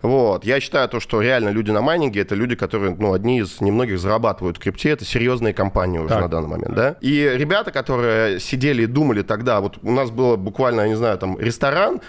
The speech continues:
Speaker 1: двадцать столов, все думали, как на этой крипте заработать.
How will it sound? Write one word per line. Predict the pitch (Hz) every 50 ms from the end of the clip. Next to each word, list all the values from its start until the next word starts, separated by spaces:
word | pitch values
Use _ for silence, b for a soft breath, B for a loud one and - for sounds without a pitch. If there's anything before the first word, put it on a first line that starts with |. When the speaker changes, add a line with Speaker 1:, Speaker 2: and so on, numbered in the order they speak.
| B -
Speaker 1:
двадцать | 113 131 143 143 - - -
столов, | - 165 135 170 190 -
все | - 127
думали, | 113 135 151 151 123 110
как | - 123 - 123
на |
этой | 113 110 - 104
крипте | - 104 92 - - 117
заработать. | 104 101 98 101 95 92 87 - - -